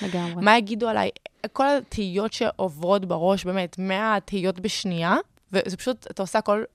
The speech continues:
Speaker 2: רק לא להתחיל את הדבר הזה, אז זה פשוט נראה לי הטיפ הכי טוב זה להתחיל.
Speaker 1: להתחיל.
Speaker 2: זה להעלות את ההמלצה, זה להעלות
Speaker 1: כן,
Speaker 2: את הדבר.
Speaker 1: זהו, לא לשבור את הראש, זה לא מושלם, זה לא זה, זה לא זה, תתחיל.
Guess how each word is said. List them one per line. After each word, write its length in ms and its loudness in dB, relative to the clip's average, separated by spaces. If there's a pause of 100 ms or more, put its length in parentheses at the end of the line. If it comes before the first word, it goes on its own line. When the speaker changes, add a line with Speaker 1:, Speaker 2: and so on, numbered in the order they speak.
(220)
Speaker 2:
רק 240 -2
לא 120 2
להתחיל 520 -2
את 80 -6
הדבר 240 -4
הזה, 260 -2 (240)
אז 80 -10
זה 100 -6
פשוט 320 -10
נראה 100 -6
לי 60 -2
הטיפ 220 -8
הכי 140 -12
טוב 180 -8
זה 120 -8 (120)
להתחיל. 520 -4 (420)
Speaker 1:
להתחיל. 320 2
Speaker 2:
זה 40 10
להעלות 260 8
את 120 0
ההמלצה, 600 2
זה 140 -4
להעלות 300 4
Speaker 1:
כן, 80 2
Speaker 2:
את 40 0
הדבר. 260 0
Speaker 1:
זהו, 180 8
לא 160 8
לשבור 480 6
את 100 0
הראש, 360 4
זה 80 4
לא 80 4
מושלם, 340 2
זה 100 6
לא 120 8
זה, 100 2
זה 80 2
לא 80 6
זה, 140 2
תתחיל. 540 4